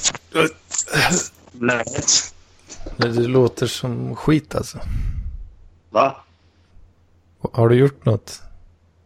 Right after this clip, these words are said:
Speaker 1: Nej, vadå?
Speaker 2: Med din, eh, microphone-teknik.
Speaker 1: Ja, det har jag.
Speaker 2: Gör om och gör
Speaker 1: Gör om och
Speaker 2: rätt,
Speaker 1: gör
Speaker 2: för
Speaker 1: rätt,
Speaker 2: fan.
Speaker 1: för fan.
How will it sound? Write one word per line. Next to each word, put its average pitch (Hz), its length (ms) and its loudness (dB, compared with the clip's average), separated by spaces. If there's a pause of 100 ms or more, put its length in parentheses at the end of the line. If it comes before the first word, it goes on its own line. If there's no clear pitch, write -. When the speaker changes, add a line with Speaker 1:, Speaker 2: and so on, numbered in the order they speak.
Speaker 1:
Nej, 87 360 -10
vadå? 87 300 -4 (440)
Speaker 2:
Med 113 120 0
din, 107 280 -2
eh, 101 380 0 (680)
microphone-teknik. - 1800 4 (540)
Speaker 1:
Ja, 123 180 4
det 117 60 0
har 92 240 -6
jag. - 300 -4 (3000)
Speaker 2:
Gör 113 160 4
om 123 220 6
och 120 60 4
gör 120 80 6
Speaker 1:
Gör 120 80 6
om 120 80 2
och 117 60 2
Speaker 2:
rätt, - 300 -6
Speaker 1:
gör 117 60 -2
Speaker 2:
för - 180 -4
Speaker 1:
rätt, 104 120 0
Speaker 2:
fan. 107 60 -6
Speaker 1:
för - 60 -14
fan. 104 260 -2